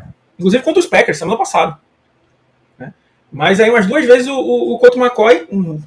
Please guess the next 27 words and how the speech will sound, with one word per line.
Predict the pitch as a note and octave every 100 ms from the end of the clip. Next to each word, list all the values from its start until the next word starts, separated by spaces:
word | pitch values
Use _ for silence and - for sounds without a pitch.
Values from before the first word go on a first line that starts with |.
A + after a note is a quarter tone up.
| _
backup, | F#3 G3+ G#3 A#3+ A#3+
manipulando | B3+ C4 C4+ B3 B3
o |
cara, | A#3+ B4
tirou | C#4+ B3+
ele | B3+
da | B3
jogada, | A#3 A3+ B3 C#4+
o | A#3 A3+
Ertz | -
livre, | F3 F3 C3+ -
o | - G3
Ertz | -
livre. | F#3+ F#3 D3+ - _ _ _ _ -
E | B3
o, | A3
e | A3
o | G3+
Bob | G#3 F#3
Wagner, | D3+ F3 G#3 B2+ - _ _ _ - -
é, | C#3+ - - -
ele, | C3 - G3
ele | A#3+
e | A#3
o |
Jordan | F#3+ F3+
Brooks, | C3+ E3+ A3+ -